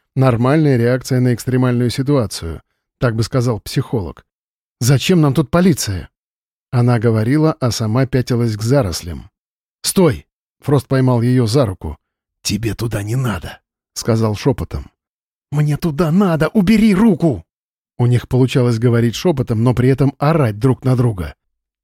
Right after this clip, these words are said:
«Там тело!» «Я поняла, мне нужно увидеть, убедиться!» Она и сама не знала, в чём именно должна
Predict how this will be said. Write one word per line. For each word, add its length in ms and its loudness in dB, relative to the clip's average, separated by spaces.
«Там 320 -4
тело!» 580 -2
«Я 220 2
поняла, 520 0
мне 140 0
нужно 360 2
увидеть, 680 -2
убедиться!» 760 0
Она 260 2
и 60 2
сама 280 2
не 80 4
знала, 340 2
в 60 -6
чём 300 0
именно 360 4
должна 380 0